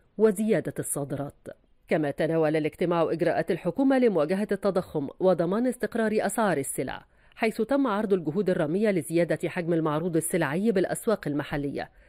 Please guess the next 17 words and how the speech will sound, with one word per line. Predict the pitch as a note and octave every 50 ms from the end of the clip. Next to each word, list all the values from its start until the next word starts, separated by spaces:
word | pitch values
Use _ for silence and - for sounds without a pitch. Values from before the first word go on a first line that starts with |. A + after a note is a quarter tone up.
| - _ -
سواء | - - A#3+ B3+ C4+ - B3+
من | B3 A3+ F3+ D3+
خلال | - - E3 F3 F3+ F3+ E3 D#3+
تيسير | F3+ D3+ C#3+ - - G#3 F#3+ F3+ D3+ C#3
إجراءات | D3+ E3 E3 - - E3+ - G3+
الإفراج | D#3+ - D#3 - - F3 F#3+ A3+ G#3+ G#3+
عن | E3+ D#3 C#3+
البضائع | C#3+ C3 D3+ D3+ D#3+ G3+ E3+ D#3 E3
في | - - F3
المواني | D#3 D#3+ E3+ G3+ A3+ G3+ D3 C3+ - - _ _ _ _ _ -
في | - F#3+
ضوء | E3 E3 D#3+ -
التدفقات | D3 - E3 D3 D#3+ D3 - D#3+ - - F#3+ F3+ -
الأخيرة | D#3+ C#3+ - C#3 - - G#3 F#3+ F3
من | D#3 D#3 D3+
العملات | D3+ C#3+ C#3 D3 D3+ D#3 F#3+ F#3 -
الأجنبية | D#3 - E3+ E3 D#3+ D3+ D#3 F#3+ G3+ F#3+ F3+ E3+